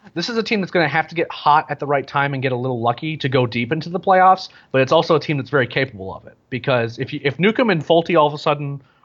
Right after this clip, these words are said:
are, like, can have stretches like they have had before, and they're pitching like that, and then, like, a guy like Ronald Acuna, who when he gets hot, he literally can carry a baseball team. You know, that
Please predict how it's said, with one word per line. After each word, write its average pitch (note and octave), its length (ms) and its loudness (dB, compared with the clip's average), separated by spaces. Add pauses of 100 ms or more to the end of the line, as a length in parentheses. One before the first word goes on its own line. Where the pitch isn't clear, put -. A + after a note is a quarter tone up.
are, A#2+ 240 -4 (120)
like, A#2 320 -6 (180)
can C#3+ 180 0
have D3+ 280 0
stretches D3 340 -6
like D3 140 -6
they B2+ 120 -4
have B2+ 180 -4
had C3 280 -2
before, F3 440 -4 (440)
and B2+ 140 -6
they're C#3+ 80 2
pitching D#3 320 -4
like F#3 200 0
that, G3 260 0 (320)
and D3 160 0
then, D3+ 140 0
like, C#3+ 160 0
a C#3 100 -6
guy D3 160 2
like D3+ 220 0
Ronald D3 260 0
Acuna, D#3 460 -2
who C#3 100 -4
when B2+ 180 -4
he C#3+ 120 -4
gets D3 220 -2
hot, C#3+ 360 2
he C3+ 120 -8
literally C#3+ 280 -4
can B2+ 100 -8
carry B2+ 260 -2
a A#2 40 0
baseball A#2+ 380 -2
team. E3+ 280 -4 (840)
You C#3+ 100 2
know, B2+ 260 2
that D3+ 200 -2